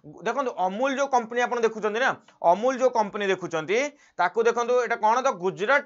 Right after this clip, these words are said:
କୋଅପରେଟିଭ ମିଲ୍କ ମାର୍କେଟ ଫେଡେରେସନ ଇଜ୍ ଏକ୍ସପାଣ୍ଡିଂ। ଗୋଟେ ଫେଡେରେସନ ଅଛି ବା ଗୋଟେ ଗ୍ରୁପ ଅଛି, ଓକେ? ସେ ଅମୁଲର ଯୋଉ ରିଚ୍ ଅଛି,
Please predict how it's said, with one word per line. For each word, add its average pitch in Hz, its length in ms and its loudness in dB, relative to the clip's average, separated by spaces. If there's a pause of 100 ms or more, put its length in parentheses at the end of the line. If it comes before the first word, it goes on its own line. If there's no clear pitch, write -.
କୋଅପରେଟିଭ 240 560 0
ମିଲ୍କ 233 420 -2
ମାର୍କେଟ 208 460 0
ଫେଡେରେସନ 180 420 0 (460)
ଇଜ୍ 208 180 -2
ଏକ୍ସପାଣ୍ଡିଂ। 226 520 0
ଗୋଟେ 220 160 2
ଫେଡେରେସନ 220 520 0
ଅଛି 226 120 -6
ବା 262 120 2
ଗୋଟେ 254 180 2
ଗ୍ରୁପ 208 400 -4
ଅଛି, 233 200 -4 (440)
ଓକେ? 196 200 0 (440)
ସେ 254 100 -6 (180)
ଅମୁଲର 240 480 2
ଯୋଉ 285 160 0
ରିଚ୍ 240 340 -2
ଅଛି, 190 200 -6